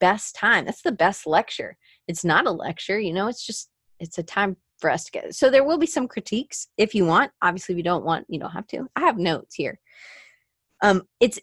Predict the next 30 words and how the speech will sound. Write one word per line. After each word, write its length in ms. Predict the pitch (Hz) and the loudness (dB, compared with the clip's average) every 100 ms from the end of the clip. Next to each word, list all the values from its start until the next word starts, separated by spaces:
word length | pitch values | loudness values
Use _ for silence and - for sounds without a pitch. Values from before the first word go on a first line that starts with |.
| 240 | 2
empathetic. 600 | 262 277 - 196 160 - - | 4 2 4 4 4 0 0
I'm 140 | 202 | 2
asking 420 | 190 214 - 220 | 2 0 -4 -2
you 60 | 208 | -2
to 140 | - | -4
be 180 | 175 180 190 | -8 -4 -4
empathetic, 640 | 190 185 170 160 151 - | -2 -2 2 2 0 -4
meaning 320 | 180 180 170 | 0 0 -2
care 340 | 170 - 202 202 | -6 -2 2 4
about 260 | 190 160 | 4 2
what 120 | 165 | 2
other 240 | 156 170 175 | 0 0 0
people 560 | - 165 170 160 160 _ _ _ _ _ _ _ - | -2 -4 0 0 -2 _ _ _ _ _ _ _ -6
are 100 | 180 | -6
doing 500 | 139 170 180 175 185 | 0 2 2 0 -2
and 140 | 165 160 | -4 -4
have 180 | 165 - | -4 -2
empathy 440 | 185 180 - 170 | -4 -4 -2 0
about 240 | 160 160 | 0 0
where 200 | 180 175 | 2 2
they 180 | 170 165 | 2 0
are 280 | 156 156 156 | 2 2 0
and 240 | 156 160 - | -2 -6 -8
maybe 260 | 180 170 160 | -2 -2 -2
thinking 480 | - 165 160 165 160 _ _ - | -4 -4 -2 -4 -6 _ _ -6
about 300 | 165 165 151 _ _ _ - | 2 2 2 _ _ _ -2
where 180 | 190 185 | 4 4
they 200 | 170 165 | 6 4
are 400 | 160 156 156 - _ _ _ _ - - _ _ - | 4 4 2 -2 _ _ _ _ -20 -20 _ _ -2
and 480 | 180 160 160 151 | 0 0 0 -4